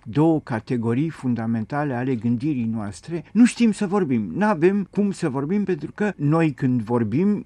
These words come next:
chit că uităm că fiecare lucru pe care îl spunem are o definiție a lui. Ca să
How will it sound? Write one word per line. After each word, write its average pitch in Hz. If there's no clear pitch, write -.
chit 190
că 143
uităm 120
că 113
fiecare 123
lucru 123
pe 117
care 123
îl 120
spunem 120
are 139
o 127
definiție 123
a 107
lui. 110
Ca 143
să 117